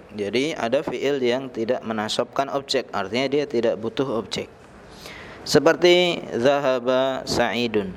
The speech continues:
telah pergi siapa? Sa'id. Ya, perhatikan kata zahaba. Ini adalah fi'il. Ada tidak objeknya? Ya. Objeknya tidak ada. Objeknya apa?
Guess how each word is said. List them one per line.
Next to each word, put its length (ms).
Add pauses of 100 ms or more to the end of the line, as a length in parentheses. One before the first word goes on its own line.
(140)
telah 240
pergi 300
siapa? 320 (640)
Sa'id. 480
Ya, 180
perhatikan 600
kata 480
zahaba. 580 (1700)
Ini 240
adalah 180
fi'il. 400 (640)
Ada 240
tidak 240
objeknya? 640 (260)
Ya. 300 (480)
Objeknya 500
tidak 400
ada. 160 (840)
Objeknya 480
apa? 180